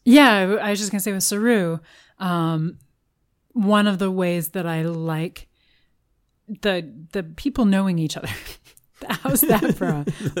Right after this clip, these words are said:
Speaker 1: well-constructed sentence?
Speaker 2: I like that the, uh, other characters are cognizant of one another as well. <laughs>
Speaker 1: So when Michael Burnham is on the Discovery, you know, she's going through this whole trying to find her place now that she's been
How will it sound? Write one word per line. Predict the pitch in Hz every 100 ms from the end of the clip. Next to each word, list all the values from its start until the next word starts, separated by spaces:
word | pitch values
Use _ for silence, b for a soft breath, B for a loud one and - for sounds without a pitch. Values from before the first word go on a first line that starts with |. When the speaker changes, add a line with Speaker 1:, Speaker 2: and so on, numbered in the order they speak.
| 170
Speaker 1:
well-constructed | 226 254 226 185 - 208 - 170
sentence? | - 214 196
Speaker 2:
I | 349
like | 302 190 185
that | 170
the, | 143 131
uh, | 123
other | 113 127
characters | 127 117 113 104
are |
cognizant | 95 - 117 113 104 98
of | 90
one | 95
another | 92 87
as | 85 85
well. | 69 - 294
<laughs> | - B B B -
Speaker 1:
So | - 285
when | 262 285
Michael | 294 294 277
Burnham | 180 160 160
is | 175 165
on | 180 175
the | 180
Discovery, | 190 165 147 139 135 147 -
you | - 175
know, | 139
she's | 139 170 147 -
going | 202 180 180 180 175
through | 175
this | 160 -
whole | 165
trying | 156 165
to | 151
find | 160 151
her | 151
place | - 220 208
now | 170 147
that | 165
she's | 160 143
been | 160 147 143 143